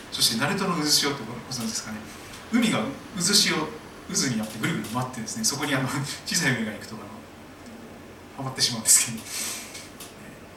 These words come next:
そういうことがありますけど、そこにいる魚は、とっても身が締まって、たくましくて美味しいそうです。<laughs>その、もう、も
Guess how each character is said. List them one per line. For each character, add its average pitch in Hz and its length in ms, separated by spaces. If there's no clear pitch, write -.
そ 208 100
う 214 40
い - 40
う - 20
こ - 60
と - 60
が 208 80
あ - 20
り - 60
ま 214 60
す - 100
け - 60
ど、 - 40
そ - 140
こ 247 120
に 240 220
い 175 120
る 175 100
魚 147 380
は、 139 260
と 175 100
っ 160 100
て 214 120
も 214 140
身 180 100
が 180 80
締 175 160
ま 165 140
っ - 60
て、 135 240
た - 100
く - 100
ま 156 120
し - 100
く - 80
て 214 120
美 214 80
味 277 100
し - 100
い 269 60
そ - 120
う - 40
で - 60
す。 - 260
<laughs> - 20
そ - 160
の、 139 60
も 117 300
う、 - 40
も 139 100